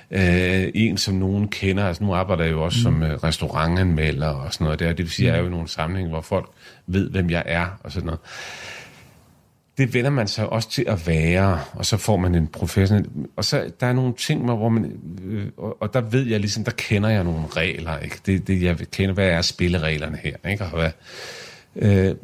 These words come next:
Speaker 1: men i forhold til det her, hvor der er nogle ting, hvor man ikke helt er sikker på sig selv, og hvad er det egentlig, der foregår, og sådan noget, så tænker man, det, det skal jeg ikke... Øh,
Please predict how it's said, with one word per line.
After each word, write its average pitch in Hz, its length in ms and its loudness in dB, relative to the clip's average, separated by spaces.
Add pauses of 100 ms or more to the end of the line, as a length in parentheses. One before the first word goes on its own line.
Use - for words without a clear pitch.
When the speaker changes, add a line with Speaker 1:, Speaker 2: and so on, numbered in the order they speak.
Speaker 1:
men 110 300 6
i 117 100 -2
forhold 151 500 2
til - 200 -4
det 139 100 4
her, 151 100 4
hvor 120 120 -2 (340)
der 117 40 -2
er 110 40 2
nogle 107 180 2
ting, 139 200 2
hvor 127 100 2
man 113 120 2
ikke 117 200 0
helt 160 400 -2 (220)
er 101 60 -6
sikker - 380 0
på 123 180 -2
sig 110 140 -4
selv, - 280 -2
og 113 60 0
hvad 127 140 0
er 117 120 -2
det 139 120 -2
egentlig, 120 260 -2
der 110 60 -4
foregår, 123 640 0
og - 80 -10
sådan 95 100 -4
noget, 87 120 -4 (300)
så - 140 -6
tænker 123 220 4
man, 107 80 0
det, 113 200 -6
det 117 120 2
skal - 200 0
jeg 98 140 4
ikke... 92 260 0
Øh, 80 540 0